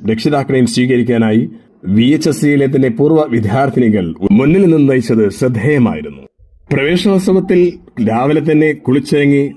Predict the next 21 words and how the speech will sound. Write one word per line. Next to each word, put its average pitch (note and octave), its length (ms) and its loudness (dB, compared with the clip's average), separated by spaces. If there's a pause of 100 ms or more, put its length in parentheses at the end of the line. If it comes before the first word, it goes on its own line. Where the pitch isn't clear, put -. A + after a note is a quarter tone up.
സുന്ദരികളായിട്ടായിരുന്നു B2 920 2
വിദ്യാർത്ഥിനികൾ A2+ 840 0
സ്കൂളിലേക്ക് A2 720 0
എത്തിയത്. D#2 400 -6 (460)
ഇനി B2+ 140 0
മുതൽ C3 320 2 (160)
സ്കൂൾ F3+ 380 2
നിർദ്ദേശിക്കുന്ന C3+ 800 -2
യൂണിഫോമാണ് A#2+ 760 0
ധരിക്കേണ്ടത്. F#2 840 -8 (100)
സ്കൂളിലെ B2+ 380 0
നിർദ്ദേശങ്ങൾ A#2 680 0 (220)
എങ്ങനെയാണ്, C#3+ 640 0
സ്കൂളിലെ B2 540 0
ചിട്ടകൾ A2 520 -4 (240)
എല്ലാം C3 420 -2
അധ്യാപകർ A2+ 680 -2 (260)
പ്രത്യേകം D3 400 -2
പ്രത്യേകം A#2+ 420 0
ക്ലാസ് A2 260 0
എടുത്ത് G#2+ 260 -2